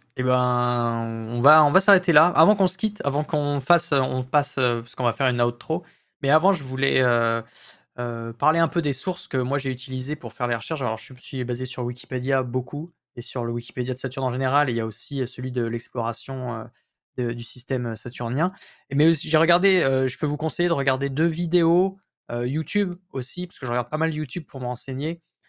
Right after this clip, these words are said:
En fait, deux vidéos qui sont vraiment très différentes en fonction de votre type, on va dire, de, de, du type de public que, que vous êtes, si vous voulez rentrer dans les détails ou pas.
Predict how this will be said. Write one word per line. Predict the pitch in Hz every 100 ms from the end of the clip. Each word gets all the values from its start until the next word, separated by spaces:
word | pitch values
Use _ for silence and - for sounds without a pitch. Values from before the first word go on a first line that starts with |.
| _
En | 131
fait, | 170 160 160
deux | 185
vidéos | 180 208
qui | 220
sont | 143
vraiment | 131 175
très | 175 180
différentes | 170 170 180 170 165
en | 127
fonction | 143 - 165
de | 156
votre | 127 127 -
type, | 131 - -
on | 135
va | 123 123
dire, | 135 127
de, | 117 104 104 - _ _ _
de, | 120 113 113 110 110 110 113 - 123
du | 120
type | - 143
de |
public | 131 139 151
que, | - 131 123
que | 123
vous | 127 131
êtes, | 160 170
si | -
vous | 120
voulez | 120
rentrer | 120 135 147
dans |
les | 135
détails | 131 143 135
ou | 123
pas. | 147